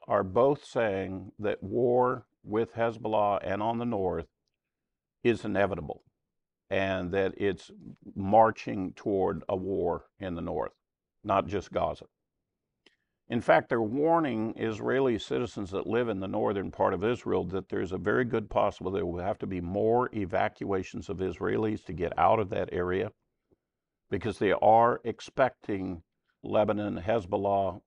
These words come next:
and other forces to come across the border to attack Israel. That's coming. Now, we are paying particular attention to that, because that's what Ezekiel thirty-eight thirty-nine is talking about.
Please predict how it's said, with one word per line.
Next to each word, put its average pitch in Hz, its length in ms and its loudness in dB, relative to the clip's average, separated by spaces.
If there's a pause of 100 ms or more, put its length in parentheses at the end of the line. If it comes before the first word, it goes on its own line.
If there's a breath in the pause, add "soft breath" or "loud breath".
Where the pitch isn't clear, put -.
(140)
and 95 420 -4
other 95 220 0
forces 104 460 -2
to 95 100 -6
come 98 180 -8
across 92 400 -2
the - 80 -10
border 90 400 -4
to - 180 -10
attack 85 300 -8
Israel. 87 480 -8 (800 soft breath)
That's 98 320 2
coming. 87 380 -6 (920)
Now, 113 320 8
we 143 280 4
are - 100 4
paying 117 460 2
particular 113 760 0
attention 92 460 -4
to 92 120 -10
that, 80 200 -4 (500)
because 101 600 4 (160)
that's 139 420 4 (200)
what 110 320 0
Ezekiel 110 520 -2
thirty-eight 104 640 -2
thirty-nine 92 540 -4
is 85 160 -10
talking 87 360 -4
about. 78 220 -8